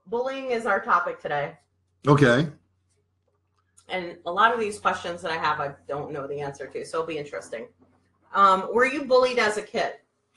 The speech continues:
Speaker 2: Uh, as a teenager in high school, yes, by one guy.
Speaker 1: What did bullying back then look like?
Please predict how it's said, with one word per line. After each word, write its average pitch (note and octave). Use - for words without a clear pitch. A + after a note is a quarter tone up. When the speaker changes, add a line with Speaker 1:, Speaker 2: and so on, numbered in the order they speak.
Speaker 2:
Uh, C#3
as D3+
a C#3
teenager F3
in C#3
high C#3+
school, C3
yes, A#2
by A#2+
one C3+
guy. G#2+
Speaker 1:
What A#3+
did C4+
bullying G3+
back F3
then D#3
look D3
like? A#2